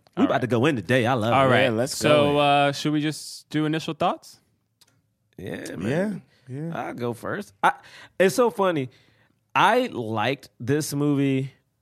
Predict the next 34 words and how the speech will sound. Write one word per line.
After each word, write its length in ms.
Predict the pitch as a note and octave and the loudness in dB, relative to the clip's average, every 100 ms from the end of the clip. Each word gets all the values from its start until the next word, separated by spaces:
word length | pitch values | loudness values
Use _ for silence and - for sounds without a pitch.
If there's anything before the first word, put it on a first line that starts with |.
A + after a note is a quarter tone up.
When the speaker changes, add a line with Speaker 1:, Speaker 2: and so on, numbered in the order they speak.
| - | -4
Speaker 1:
Um, 160 | D3 - | -2 2
I 100 | E3 | 2
do. 280 | B2 G#3+ - _ _ _ | 2 0 -2 _ _ _
This 120 | - G3+ | -2 0
is 60 | |
my 140 | F3+ C3 | 0 -2
thing. 200 | A1+ - _ _ _ _ _ _ _ _ _ _ _ _ | -6 -18 _ _ _ _ _ _ _ _ _ _ _ _
I 160 | D3+ D3+ | 0 0
do 260 | G#2+ D#3+ | 0 -2
think 180 | G3 F3 | 0 -4
this 100 | D#3+ | -2
movie 180 | D3+ C#3 | -2 -2
has 260 | C3+ B2+ A#2 | 0 -2 -2
some 240 | - B2 | -6 -6
faults 600 | G#2+ - G#2+ C3 - - - _ - | -8 -4 -2 -2 -6 -18 -18 _ -10
to 260 | - B2 | -4 -2
it, 340 | F3+ - - - _ _ _ _ | -2 -6 -16 -20 _ _ _ _
which, 340 | D3 D#3+ - - _ _ _ _ _ _ _ - | -2 0 -2 -12 _ _ _ _ _ _ _ -4
to 100 | F#3+ | 0
an 60 | G#3 | 0
extent, 280 | E3+ G3 - | 0 -2 0
I 100 | D3+ | 0
can 160 | E3+ - | -2 -4
understand 640 | - D#3+ D#3 - D#3 C#3+ A2+ | -4 -2 -2 -2 -2 -2 0
why, 220 | B2 B2+ | 0 0
depending 420 | A2+ C#3 D3 D3 | -2 -4 -4 -4
on, 140 | C#3 | -4
like, 120 | B2+ A2 | -4 -2
now 160 | D3+ | 0
that 60 | D#3+ | 2
I 60 | |
looked 180 | C#3 B2+ | 2 0
up 140 | C#3 | -2
the 100 | - | -4